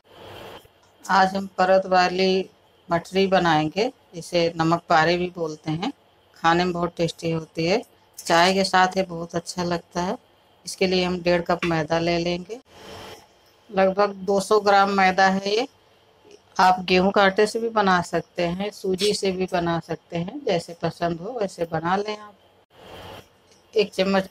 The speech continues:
अजवाइन ले लेंगे, हथेली से क्रश करके डालेंगे। बहुत, एक छोटा चम्मच नमक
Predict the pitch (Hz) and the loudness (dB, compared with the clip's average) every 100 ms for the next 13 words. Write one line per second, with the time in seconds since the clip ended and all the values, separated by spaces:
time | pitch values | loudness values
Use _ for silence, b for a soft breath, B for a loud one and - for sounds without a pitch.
0 | _ 185 180 170 165 170 175 175 170 175 | _ -8 -2 2 2 2 2 2 0 -2
1 | 202 - - _ _ _ _ _ _ _ | -6 -8 -14 _ _ _ _ _ _ _
2 | _ _ _ _ - 175 180 180 175 165 | _ _ _ _ -20 -18 -6 -2 -2 -4
3 | 427 - _ - 180 170 - 175 170 185 | -8 -10 _ -4 -2 -2 -4 -8 -6 -6
4 | 165 139 143 156 156 156 160 - - - | -2 0 -2 -6 -12 -20 -20 -20 -20 -20
5 | - - 208 190 190 190 190 190 190 185 | -16 -4 -2 0 0 2 0 0 0 -2
6 | 185 170 170 | -4 -8 -8